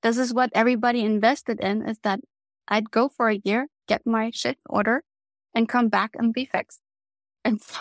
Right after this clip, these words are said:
<laughs> without any therapy over here, you know, just send me off. Good luck.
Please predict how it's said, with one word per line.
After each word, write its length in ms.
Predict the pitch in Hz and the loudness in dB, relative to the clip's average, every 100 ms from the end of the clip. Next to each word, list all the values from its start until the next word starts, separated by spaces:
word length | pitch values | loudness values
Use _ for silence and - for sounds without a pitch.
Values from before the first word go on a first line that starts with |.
| - | -2
<laughs> 100 | 370 - _ _ _ _ _ _ _ _ - | -2 -2 _ _ _ _ _ _ _ _ 0
without 280 | 311 427 427 | 2 4 4
any 200 | 392 359 | 4 2
therapy 380 | 240 226 220 190 | 0 -2 -2 -4
over 180 | 190 | -4
here, 340 | 175 202 - - | -4 -8 -10 -8
you 100 | 233 | 0
know, 160 | 233 240 | 2 2
just 240 | 226 247 - | 0 -8 -12
send 260 | - 247 311 | -2 0 2
me 120 | 349 | 2
off. 200 | 285 294 - _ _ _ _ _ _ | 2 0 -4 _ _ _ _ _ _
Good 220 | 269 - | 2 4
luck. 260 | 349 294 | 4 4